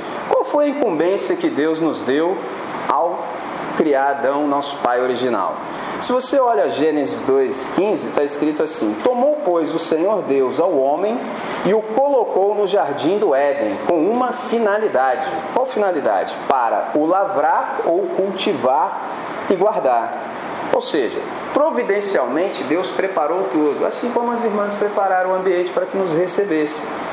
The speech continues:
Não foi assim: Deus fez o homem, deixou ele de lado por um instante e falou: "Espera um pouquinho que eu vou resolver aqui."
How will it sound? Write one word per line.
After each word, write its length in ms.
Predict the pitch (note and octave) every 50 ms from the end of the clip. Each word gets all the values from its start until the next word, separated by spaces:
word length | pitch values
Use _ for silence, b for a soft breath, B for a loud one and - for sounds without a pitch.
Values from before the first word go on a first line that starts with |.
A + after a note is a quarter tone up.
| - - -
Não 120 | - A3
foi 240 | - - - G#3+ G#3+
assim: 320 | G#3+ G#3 - - D3+ C3+ A#2+
Deus 320 | A#2+ C#3+ D#3 D3+ D#3 -
fez 240 | D#3 D#3 D3+ D3+ F3+
o 60 | G3
homem, 280 | G3 G#3+ A#3 B3+ C4 A3+
deixou 300 | G#3 F3+ - - D#3+ D#3
ele 100 | D#3+ D#3
de 120 | D#3 F3
lado 260 | E3+ D3 D3 D3 D3 -
por 120 | F#3+ G3
um 40 | G#3+
instante 280 | G3+ - - G#3+ G#3+
e 40 | G#3+
falou: 160 | - E3+ C3
"Espera 280 | - - F#3+ F#3+ G3+ G#3
um 20 |
pouquinho 260 | - F#3+ F3+ - F#3+ G3
que 80 | F#3+
eu 40 | F3+
vou 100 | F#3+ F#3+
resolver 420 | F#3+ G3 F#3 F#3+ F3+ D#3+ E3 E3+
aqui." 320 | E3 D#3+ - B2+ G#2+ F2+